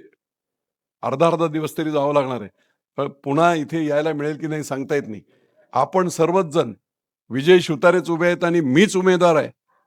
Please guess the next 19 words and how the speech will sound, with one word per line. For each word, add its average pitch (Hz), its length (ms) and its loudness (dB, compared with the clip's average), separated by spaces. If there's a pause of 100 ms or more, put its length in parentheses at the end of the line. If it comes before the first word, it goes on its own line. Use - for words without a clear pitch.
अशा 131 260 -2
भावनेतून 160 540 0
सगळ्यांनी 175 520 0
आपापली 170 420 0
गावं 147 280 4
सांभाळा. 151 480 2 (800)
गावागावातून 170 840 4 (600)
अप-, 139 340 -4
अपप्रचार 202 720 4
कोणी 196 260 0
केला 160 360 0 (500)
तर 160 60 0
त्याला 170 400 6
हे, 160 320 2
त्याला 160 600 0 (580)
बिलकुल, 160 540 2
अ, 160 200 2 (540)
अ, 127 160 -2 (220)
त्याचा 147 340 0